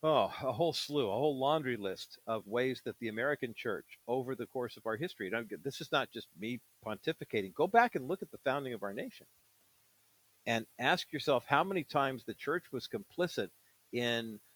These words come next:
uh, promoting and perpetuating the slave trade, for example. I mean, for every Christian who was working for abolition, how many other people were professing faith in Christ and preaching out of what is now referred to as the slave Bible that cut out all the parts about, you know,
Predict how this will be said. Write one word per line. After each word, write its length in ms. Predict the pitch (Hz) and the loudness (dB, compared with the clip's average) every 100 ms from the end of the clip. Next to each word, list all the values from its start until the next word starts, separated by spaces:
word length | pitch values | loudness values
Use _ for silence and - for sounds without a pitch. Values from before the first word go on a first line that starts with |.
| _ - | _ 0
uh, 380 | 95 101 104 98 - _ _ | 2 2 0 -2 -8 _ _
promoting 460 | 135 127 135 147 135 | -2 4 4 4 0
and 80 | |
perpetuating 600 | 107 107 131 120 131 120 117 | -6 0 2 2 0 0 -2
the 80 | |
slave 320 | 110 - 120 104 | -8 -2 -2 0
trade, 200 | 95 82 | -4 -4
for 100 | - | -8
example. 260 | - - - _ _ _ _ _ _ _ _ | -16 -18 -20 _ _ _ _ _ _ _ _
I 40 | 110 | -8
mean, 140 | 110 - | -8 -6
for 140 | 113 - | -4 2
every 260 | 147 147 | 2 2
Christian 380 | - 143 - 123 | -4 -4 -4 -6
who 80 | 127 | -4
was 180 | 117 - | -6 -4
working 300 | 117 117 110 | -4 -4 -8
for 100 | 104 | -2
abolition, 580 | 98 110 98 165 - 110 - _ _ _ _ | 2 2 2 -2 0 -4 -6 _ _ _ _
how 120 | - 175 | 4 6
many 160 | 175 | 6
other 140 | 160 151 | 4 2
people 300 | 147 143 131 | 0 0 0
were 140 | 123 | 0
professing 540 | - 113 160 170 170 | -2 2 4 4 0
faith 240 | 135 127 113 | 2 2 2
in 80 | 101 | -6
Christ 380 | - 104 107 - _ _ | 2 4 4 -2 _ _
and 160 | 120 113 | -6 -4
preaching 380 | - 180 - 143 | 2 2 2 6
out 140 | 131 | 6
of 80 | 127 | 6
what 160 | 127 127 | 2 0
is 100 | 113 | 0
now 160 | 127 139 | 2 2
referred 380 | 127 - 127 - | 2 0 -2 -2
to 140 | 120 | -4
as 100 | 110 | -4
the 100 | 104 | -6
slave 440 | - 127 156 170 - | -4 4 6 6 8
Bible 420 | 104 92 101 107 - _ | 8 8 2 -6 -10 _
that 120 | 107 | -6
cut 220 | - 202 196 | 8 10 12
out 200 | 190 196 | 12 12
all 160 | 160 | 10
the 80 | 143 | 8
parts 360 | - 139 139 120 | 4 4 4 0
about, 320 | 123 127 120 - - _ | 6 6 6 -6 -20 _
you 100 | |
know, 40 | - | -6